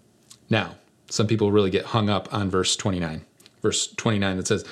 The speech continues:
"But whoever blasphemes against the Holy Spirit never has forgiveness, but is guilty of an eternal sin." Some people are, like, really hung up on that. They really get hung up on that verse, and, or at least I did when I was younger. I mean, when I was younger and I heard that for the first time,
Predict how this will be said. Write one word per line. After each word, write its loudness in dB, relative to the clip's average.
"But 2
whoever 6
blasphemes 2
against 2
the 0
Holy 2
Spirit 2
never 4
has -2
forgiveness, -2
but 2
is 0
guilty 0
of -2
an 2
eternal -2
sin." -6
Some 2
people 0
are, -2
like, -4
really 4
hung -2
up -10
on -6
that. -12
They 4
really 6
get 4
hung 4
up 2
on 2
that 0
verse, 2
and, 0
or 6
at 4
least 2
I 6
did -4
when 2
I 2
was 0
younger. -10
I 0
mean, 4
when 6
I 6
was 4
younger 6
and 4
I 2
heard 2
that 0
for 0
the 0
first 2
time, 2